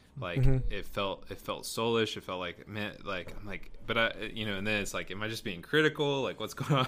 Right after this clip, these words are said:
Speaker 1: on?" And then come to find out, the person was, you know, going through a nasty divorce behind the scenes, and that was leaking. It was leaking
Speaker 2: Hmm.
Speaker 1: into, into what they were doing. And, um, yeah, that, that to me is, is rather scary. Or I've seen the other side where people can hide it really well,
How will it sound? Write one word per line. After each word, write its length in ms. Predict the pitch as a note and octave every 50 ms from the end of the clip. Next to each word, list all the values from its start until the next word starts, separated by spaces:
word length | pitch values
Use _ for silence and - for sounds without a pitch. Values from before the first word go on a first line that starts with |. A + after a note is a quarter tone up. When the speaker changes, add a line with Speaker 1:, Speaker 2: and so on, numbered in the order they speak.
| -
Speaker 1:
on?" 160 | - D3+ D3 - - - - - - - - -
And 100 | - A#2+
then 220 | B2 A#2+ A#2 G#2 - -
come 180 | - B2+ A2 G2
to 60 | F#2
find 260 | - - F2 F2+ F2+
out, 360 | G2 G#2 G#2 G#2 G#2 G2+ - -
the 40 |
person 320 | - - F#2+ F2 - - F2+
was, 160 | E2+ - - - _ _ -
you 120 | - F2+
know, 80 | E2+ E2
going 220 | - F#2 F2+ E2
through 120 | - E2+ F2
a 20 | F2+
nasty 340 | F2+ F2 E2+ - - F#2
divorce 400 | E2+ F2+ E2 F2+ F#2+ F#2 F2 -
behind 220 | - F2+ F2+ E2+ E2+
the 40 | -
scenes, 760 | - - G#2+ G#2 G2+ G2 G2 F#2+ F#2 - - - - - - - -
and 260 | F#2 F2+ F2 F2 E2+
that 200 | F2+ F2 - -
was 220 | - F2+ E2+ - G#2
leaking. 480 | G2+ A2+ B2 C3 B2+ - D#2 C2 - - - -
It 80 | - F2+
was 180 | F2+ F2 F#2
leaking 400 | F#2 G2 G2 - - G#2+ G2 F#2+
Speaker 2:
Hmm. 60 | F#2+ F#2
Speaker 1:
into, 640 | G2 G2+ A#2 C3 A2+ F#2+ G2 F#2 F#2 F#2 F#2 F#2 F#2 - _ - - - - - - _ -
into 220 | F#2 G2 F#2+ F2+
what 160 | F#2 F#2 -
they 100 | - F#2
were 80 | F2 F2
doing. 520 | E2+ D#2 F#2+ A2 A#2+ G#2+ F#2+ F2+ F2 E2+ - - - - - - - - _ - - - - - - - - - - - - -
And, 340 | G#2+ G2+ G2+ G2 F#2+ F2+
um, 340 | F2+ F2 F2 F2 F2 F2 F#2 - _ - - _ - - _ _ _ _ _ _ - - _ _ - _ _ -
yeah, 340 | - G#2+ A2+ A2 G2+ F#2 E2
that, 300 | D#2+ G#2+ G#2+ G#2+ E2+ C#2
that 220 | A2 G#2+ A2+ A2+ -
to 80 | - A2+
me 140 | A2 G#2
is, 180 | G2+ G2 F2+ -
is 200 | - G2+ F#2+ F#2
rather 200 | G2 F#2 F#2 F2+ -
scary. 300 | - - B2 A#2+ G#2 F#2+
Or 260 | - G#2+ A#2+ A#2 G#2+
I've 120 | G2+ G2
seen 280 | - - G#2+ G2 F#2+ F2
the 80 | F#2+ F#2+
other 140 | A2 C3 B2+
side 280 | - - F#2 F2+ F2+
where 140 | F2 F2 E2+
people 280 | - - G2+ - F#2+ F2+
can 300 | - - A2 A#2 A#2+ A#2
hide 280 | G#2 G2 F#2+ F#2 F2+
it 100 | F2+ D2+ G#1+
really 240 | E2+ F2 E2 E2 E2
well, 400 | E2 E2 D#2+ E2 E2+ F2+ G2+